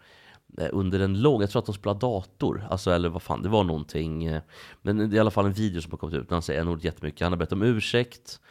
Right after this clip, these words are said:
men det är inte riktigt nog, tycker många då, såklart. Eh, och det kan man väl förstå,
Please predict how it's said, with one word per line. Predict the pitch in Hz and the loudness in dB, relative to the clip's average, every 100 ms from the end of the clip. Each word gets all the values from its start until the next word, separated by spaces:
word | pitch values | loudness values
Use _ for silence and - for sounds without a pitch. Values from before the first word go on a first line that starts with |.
| - - - | -20 -20 -8
men | - 98 | -2 0
det | |
är | |
inte | 101 95 | 0 -2
riktigt | 82 92 | -4 -2
nog, | 117 147 139 143 - - | 2 4 2 -2 -6 -8
tycker | 113 - 120 | -8 -4 0
många | 107 107 107 | 2 4 4
då, | 110 143 - | 2 0 -8
såklart. | - - 120 - - - | -2 2 2 0 -10 -6
Eh, | - 90 85 82 | 0 2 2 2
och | 98 90 | 2 0
det | 73 | -2
kan | 87 120 | -4 -2
man | 143 | -2
väl | 165 | -4
förstå, | 156 123 123 | -2 0 0